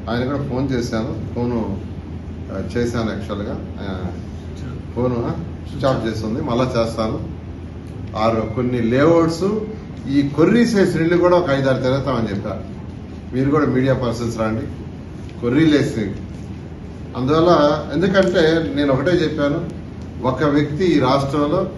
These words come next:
అన్ని డాక్యుమెంట్స్తో ఉదయం ఆన్లైన్ ఎంటర్ చేస్తే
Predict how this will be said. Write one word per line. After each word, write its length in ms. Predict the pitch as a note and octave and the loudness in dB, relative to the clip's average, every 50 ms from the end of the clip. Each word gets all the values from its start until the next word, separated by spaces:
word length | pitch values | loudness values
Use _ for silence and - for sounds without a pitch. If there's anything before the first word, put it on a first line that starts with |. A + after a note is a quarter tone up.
| - A2+ | -6 -2
అన్ని 340 | A#2+ C3+ D3 D#3+ F3+ F#3+ F#3+ | 0 0 2 4 4 4 6
డాక్యుమెంట్స్తో 840 | F3+ C3 C3 C3 - D3 D3 C#3 C#3 C#3 - C#3 E3 F3+ F#3+ - - - - - - - - - - - A2+ | 6 4 4 4 2 2 2 2 2 0 0 0 0 0 0 0 -4 -6 -8 -8 -10 -10 -10 -10 -8 -6 -2
ఉదయం 340 | A#2+ B2+ C#3+ E3+ F3 F3 D#3+ | 2 6 6 8 8 8 6
ఆన్లైన్ 440 | C#3 C3+ C#3 D3 D3+ D#3 D3+ C#3+ C3+ | 6 4 4 4 4 4 2 2 2
ఎంటర్ 280 | B2+ B2+ B2+ C#3 C3 | 2 2 2 0 2
చేస్తే 500 | C3+ C3 B2+ B2 - E3 F3 G3 - - | 2 2 0 0 0 -2 -2 -2 -4 -6